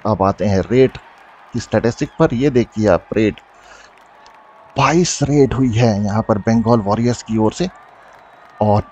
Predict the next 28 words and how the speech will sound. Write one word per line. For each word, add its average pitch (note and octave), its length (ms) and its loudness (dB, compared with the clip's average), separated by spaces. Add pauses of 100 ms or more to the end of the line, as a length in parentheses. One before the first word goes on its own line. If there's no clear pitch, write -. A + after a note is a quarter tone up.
छः E3 340 2 (640)
successful - 540 -2
रही D#3 280 0
है D#3 140 4
और A2 380 4
super D#3+ 460 -4
rate A#2 300 0
एक C3 260 4
भी A2+ 80 2
नहीं G#2+ 180 2
हुई G2+ 140 0
अभी A2+ 140 0
तक। - 220 -2
और G#2 300 4 (360)
rate D#3+ 220 4
success - 380 -8
rate A2+ 200 0
है A2 60 0
ट्वेंटी A2 380 -2
सेवन D3+ 520 -2
परसेंट D#3 480 -2 (140)
और A2 260 6
strike - 440 -2
rate B2 220 0
है A#2+ 80 4
ट्वेंटी A#2 360 0 (120)
टू F#3 240 -2
परसेंट D#3+ 360 -2